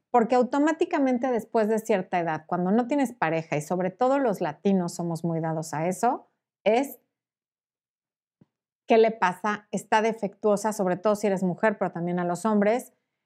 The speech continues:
porque se ponen una serie de etiquetas espantosas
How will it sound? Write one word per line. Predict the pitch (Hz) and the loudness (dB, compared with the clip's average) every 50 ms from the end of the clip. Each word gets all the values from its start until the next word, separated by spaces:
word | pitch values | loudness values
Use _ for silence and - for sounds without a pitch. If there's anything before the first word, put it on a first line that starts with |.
| _ _ _ _ _ _ | _ _ _ _ _ _
porque | - 208 196 175 165 202 196 190 185 175 - - _ _ _ _ _ - | 0 0 0 2 2 2 2 2 2 0 -4 -8 _ _ _ _ _ -6
se | - - 220 | 0 0 2
ponen | 202 - 247 247 240 247 247 240 | 2 2 2 2 4 4 4 2
una | 240 240 233 220 | 2 2 2 0
serie | 240 - - 294 277 285 302 311 302 254 | -2 -2 0 0 2 2 2 2 2 2
de | 226 196 180 | 2 2 0
etiquetas | 180 - 196 180 - - 202 196 202 214 208 - | 0 -2 -4 -4 -2 -2 -2 0 0 -2 -2 -2
espantosas | 196 175 - _ - 175 170 175 170 - 196 196 190 196 226 254 349 - - - - _ | -4 -6 -6 _ -2 -2 -2 -2 -2 0 0 0 0 0 0 -2 -2 -4 -10 -20 -20 _